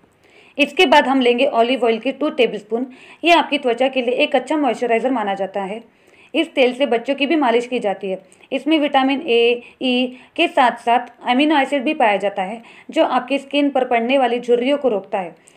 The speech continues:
ऑलिव ऑयल आपके बालों के लिए भी वरदान है। ये आपके बालों में होने वाले split ends को होने से रोकता है। ये रूखे बालों के लिए एक औषधि है। अब हम लेंगे विटामिन ई Evian की फ़ोर capsule।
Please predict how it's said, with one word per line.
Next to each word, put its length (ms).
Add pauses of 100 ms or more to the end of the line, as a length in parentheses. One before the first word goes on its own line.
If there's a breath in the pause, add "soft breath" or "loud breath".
(220 soft breath)
ऑलिव 340
ऑयल 140
आपके 240
बालों 280
के 140
लिए 100
भी 140
वरदान 400
है। 160 (300 loud breath)
ये 120
आपके 380
बालों 300
में 100
होने 300
वाले 280 (240 loud breath)
split 360
ends 260
को 160
होने 240
से 120
रोकता 300
है। 220 (340 soft breath)
ये 100
रूखे 300
बालों 320
के 140
लिए 140
एक 220
औषधि 400
है। 160 (2250 soft breath)
अब 100
हम 240
लेंगे 420 (300 loud breath)
विटामिन 460 (100)
ई 260 (240 loud breath)
Evian 460
की 140 (380 loud breath)
फ़ोर 180
capsule। 520